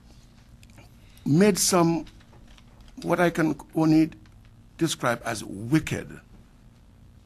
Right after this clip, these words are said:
allegations against the supervisor of elections. He repeated some of the very allegations he made, and I want to point out,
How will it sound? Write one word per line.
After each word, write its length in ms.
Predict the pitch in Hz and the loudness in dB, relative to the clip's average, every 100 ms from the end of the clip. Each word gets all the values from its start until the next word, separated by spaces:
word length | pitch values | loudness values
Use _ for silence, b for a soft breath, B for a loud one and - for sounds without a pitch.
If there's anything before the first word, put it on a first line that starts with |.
| - | -6
allegations 1120 | 135 127 113 113 95 98 73 71 76 - - - - - | -4 -2 -4 -4 -4 -6 -10 -16 -18 -18 -18 -20 -20 -10
against 320 | 123 117 104 | -6 -4 -4
the 60 | 101 | -6
supervisor 600 | - 107 101 95 90 92 | -8 -8 -6 -6 -8 -10
of 100 | 82 | -12
elections. 800 | 80 78 - - - - - - - - - - - - _ - - - - b b b b b b b | -12 -14 -18 -20 -20 -20 -20 -20 -20 -20 -20 -20 -20 -20 _ -20 -20 -20 -20 b b b b b b b
He 100 | - | 2
repeated 580 | 185 185 - 226 226 220 | 2 2 0 2 2 2
some 360 | - 180 160 - | 2 2 2 0
of 120 | 147 | -4
the 80 | 135 | -4
very 600 | 117 - 175 202 220 - - - | -6 0 2 2 0 -4 -14 -6
allegations 640 | 160 147 131 127 120 117 | -4 -2 -4 -4 -4 -4
he 60 | 127 | -2
made, 180 | 170 139 | -2 -4
and 100 | 160 | -4
I 40 | |
want 160 | 185 233 | -4 -4
to 60 | |
point 380 | - - 214 190 | -8 -4 -4 0
out, 340 | 226 127 - | 0 0 -4